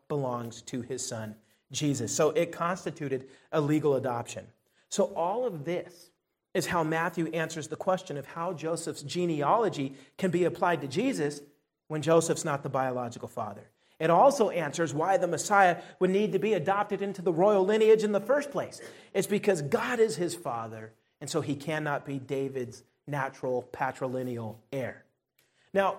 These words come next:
personally, I love looking deeply into this. Some of you might have been like, "Come on, Steve, that was way too much." And maybe. I disagree, but that's 'cause I'm crazy on this kind of stuff. I love seeing how Matthew's presenting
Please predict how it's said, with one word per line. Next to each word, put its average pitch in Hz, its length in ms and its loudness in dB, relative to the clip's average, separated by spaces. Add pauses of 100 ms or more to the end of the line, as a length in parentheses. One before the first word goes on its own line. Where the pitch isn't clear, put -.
(120)
personally, 240 600 4 (360)
I 170 120 4
love 160 320 4
looking 170 300 -2
deeply 156 340 -8
into 151 120 -10
this. 165 240 -6 (200)
Some 190 240 -4
of 170 100 -4
you 175 80 -2
might 170 160 -2
have 151 100 -4
been 156 160 -6
like, 143 180 -8
"Come 160 200 -8
on, 107 240 -10
Steve, 170 320 -8
that 165 160 -2
was 110 180 -10
way 147 280 -2
too 139 180 -8
much." 107 240 -10
And 143 260 -4
maybe. 139 400 2 (920)
I 120 80 -6
disagree, 143 500 -2
but 143 140 -2
that's 135 160 0
'cause 143 140 -4
I'm 147 100 -2
crazy 143 480 -4
on 107 100 -6
this 107 140 -6
kind 120 160 -8
of 110 60 -8
stuff. 101 200 -10 (480)
I 311 180 -2
love 151 680 -4
seeing 185 360 -2
how 151 180 -2
Matthew's 147 420 -4
presenting 123 520 -12